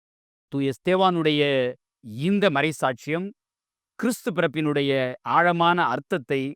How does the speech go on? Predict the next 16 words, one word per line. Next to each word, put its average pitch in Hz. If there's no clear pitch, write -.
நம் 135
மனக்கண் 135
முன் 135
கொண்டு 123
வருகிறது. 107
"புனிதராம் 208
கடவுள் 180
மனிதரானார்" 156
என்று 143
சொல்லி 135
நமது 143
நம்பிக்கையை 147
நாம் 131
அறிக்கையிடுகிறோம். 120
நேற்றைய 151
தினம் 180